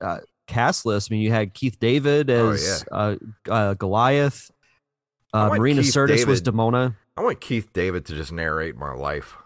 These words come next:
Speaker 1: Oh, he'd be up there on my list, too. Either him or the narrator from The Big Lebowski.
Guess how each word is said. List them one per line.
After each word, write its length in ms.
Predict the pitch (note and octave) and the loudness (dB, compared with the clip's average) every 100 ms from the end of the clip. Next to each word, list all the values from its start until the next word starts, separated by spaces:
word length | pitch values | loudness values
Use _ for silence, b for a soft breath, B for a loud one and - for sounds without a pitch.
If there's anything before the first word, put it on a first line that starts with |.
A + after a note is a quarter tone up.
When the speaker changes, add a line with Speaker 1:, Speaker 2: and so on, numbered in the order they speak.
| _ _ _ _ _ _ _ _ _ _ _ _ _ _ _ _ _ - - | _ _ _ _ _ _ _ _ _ _ _ _ _ _ _ _ _ -10 -2
Speaker 1:
Oh, 120 | A#2 | 2
he'd 240 | A#2+ G#3 | 2 2
be 140 | G3 D#3 | 2 2
up 140 | C3+ | 2
there 140 | B2 A2+ | 2 2
on 80 | |
my 160 | G#2 G#2 | 2 2
list, 300 | G2 F#2+ - | 0 -4 -4
too. 180 | G2+ G2+ | -4 0
Either 240 | D#3 D#3+ | 2 2
him 400 | C3 D#3 E3+ E3+ | 2 2 2 0
or 320 | C3+ C#3+ C3+ A#2+ | 0 2 4 2
the 140 | A#2 | 0
narrator 440 | A#2 B2 A#2+ A2+ | 2 2 2 2
from 160 | A2 A2+ | 0 -4
The 60 | F#2+ | -2
Big 180 | G#2+ | -4
Lebowski. 500 | G2+ F#2+ G2 - G2 | -2 -2 -2 -4 -10